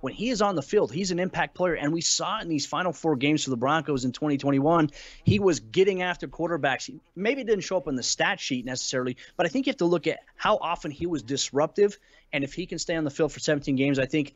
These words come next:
all the disruptiveness that we've seen from him can translate into the statistical production that I think a lot of Broncos fans are looking for. But it's a big year for him. This is a contract year for Bradley Chubb,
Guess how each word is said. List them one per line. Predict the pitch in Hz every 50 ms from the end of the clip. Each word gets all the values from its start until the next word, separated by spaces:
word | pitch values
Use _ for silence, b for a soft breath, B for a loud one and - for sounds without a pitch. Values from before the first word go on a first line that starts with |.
| _ -
all | 151 170
the | 160 160
disruptiveness | 127 135 135 - - 165 156 - - 147 127 143 143 143 -
that | - 113 107
we've | 123 131 123 -
seen | - - - 190 208 202
from | 156 - 165 139
him | 123 135 139 127 127 B B B B B
can | - - 147 131
translate | - - 156 156 147 123 143 143 139 143
into | 147 143 143 - 147 127
the | 135 135
statistical | 127 - - 139 131 - 147 139 - 139 - 139 120
production | 113 - 123 110 117 113 107 - - 117 107 104 B B B B B B -
that | 135 123 113 107
I |
think | 113 - 139 113
a | 113
lot | 120 120 117 113
of | 98
Broncos | 110 120 117 - - 117 104 -
fans | - 107 104 107 104
are | 101 98
looking | 107 113 113 - 113 101
for. | - - 101 98
But | 98 - 127 - -
it's | 143 - -
a | 131 113
big | 107 - - 160 160 139 127
year | 147 147
for | 135 -
him. | 131 120
This | 127 143 - -
is | 147
a | 139
contract | - - 143 135 135 - 143 127 - -
year | 131 123
for | 127 113
Bradley | 113 123 123 123 117
Chubb, | - - 131 131 131 131